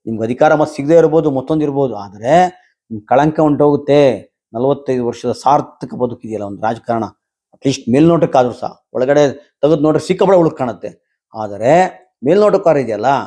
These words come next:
ಅವ್ರಿಗಾರು ಒಂದು ದಾರಿ ದೀಪ ಆಗಿ ನೀವು ರಾಜೀನಾಮೆ ಕೊಡಿ, ತನಿಖೆ ಎದುರಿಸಿ. ಅದೇ ಬಿಟ್ಬಿಟ್ಟು ಇನ್ನು ಏನೇನ್ ಆಟಗಳು ಆಡ್ತೀರ ಹೋಗ್ಲಿ,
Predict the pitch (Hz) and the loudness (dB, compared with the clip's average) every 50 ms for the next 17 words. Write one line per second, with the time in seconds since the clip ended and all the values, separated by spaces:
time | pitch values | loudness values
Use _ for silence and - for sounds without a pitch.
0 | 87 _ _ _ _ _ _ _ _ _ _ _ _ _ _ _ - 120 151 175 | -10 _ _ _ _ _ _ _ _ _ _ _ _ _ _ _ -4 -2 0 2
1 | 220 214 208 196 170 123 127 127 135 131 127 127 127 - 113 110 101 98 101 98 | 4 4 4 2 2 2 0 0 0 -2 -6 -8 -8 -6 -6 -6 -6 -10 -16 -18
2 | 98 95 110 127 143 156 156 151 _ _ _ _ _ _ _ _ _ _ _ _ | -16 -12 -10 -6 -6 -6 -6 -8 _ _ _ _ _ _ _ _ _ _ _ _
3 | _ _ _ _ _ - 113 131 147 180 202 196 180 165 - - 123 143 165 202 | _ _ _ _ _ -2 0 2 4 4 4 4 2 2 0 -2 -2 -2 -2 -4
4 | 226 - _ _ _ _ - 123 147 143 147 135 113 107 98 95 - 92 - _ | -6 -14 _ _ _ _ -6 -4 -4 -2 -2 -4 -4 -6 -8 -16 -20 -20 -20 _
5 | _ _ _ - 101 110 127 135 131 127 131 - - 110 95 - 127 127 123 113 | _ _ _ -12 -4 0 0 2 2 0 -2 -4 -10 -10 -2 0 2 2 2 2
6 | - - - _ _ _ _ _ 107 117 139 156 175 185 180 143 123 139 151 180 | -2 -6 -16 _ _ _ _ _ -4 -2 0 2 2 2 2 2 4 4 4 4
7 | 208 220 226 214 190 165 156 147 131 123 117 107 104 - - 101 92 90 90 87 | 4 4 4 4 2 2 2 0 0 0 -4 -6 -8 -10 -14 -16 -16 -16 -16 -20
8 | _ _ _ | _ _ _